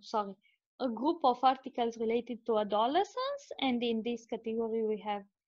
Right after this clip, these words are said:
deviant association, health substance, school,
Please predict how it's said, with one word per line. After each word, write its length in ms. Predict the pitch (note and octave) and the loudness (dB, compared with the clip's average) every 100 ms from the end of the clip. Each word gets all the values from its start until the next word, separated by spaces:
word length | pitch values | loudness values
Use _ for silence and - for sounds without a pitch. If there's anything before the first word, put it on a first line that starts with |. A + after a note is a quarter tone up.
| _ _ _ G3+ | _ _ _ 2
deviant 420 | E4+ C5 G#4+ D#4 | 2 6 4 2
association, 840 | C#4 C4 A#3+ - B3 E4 F4 D4 A#3+ | -2 -2 -2 -2 -2 -2 -2 -4 0
health 260 | A#3 A#3 | -2 -2
substance, 880 | - G3+ A3+ - - F4+ F4 - - | -6 -4 -4 -2 -2 -2 -2 -12 -20
school, 360 | _ G#3+ B3+ | _ 2 4